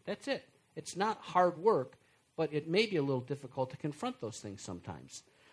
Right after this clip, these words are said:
In First Peter five, six, and seven, he says a simil-, similar thing. "Therefore, humble yourselves under the mighty hand of God,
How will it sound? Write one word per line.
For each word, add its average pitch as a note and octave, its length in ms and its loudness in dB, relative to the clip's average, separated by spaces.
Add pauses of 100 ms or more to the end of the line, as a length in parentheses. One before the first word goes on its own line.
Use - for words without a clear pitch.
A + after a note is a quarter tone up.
(580)
In E3+ 160 2
First G#3+ 340 6
Peter F#3+ 280 0
five, G3 340 2
six, - 240 -4
and D3 120 0
seven, G#3 300 0
he D3+ 100 -2
says D3 240 0
a D3 40 -4
simil-, G#3+ 460 0
similar A3+ 360 2
thing. A#2 360 -4
"Therefore, C3+ 540 2
humble B3 360 2
yourselves B2 600 0
under D3 200 0
the B2+ 80 2
mighty F3 360 4
hand F#3+ 200 0
of D3 100 -4
God, G#2 300 -2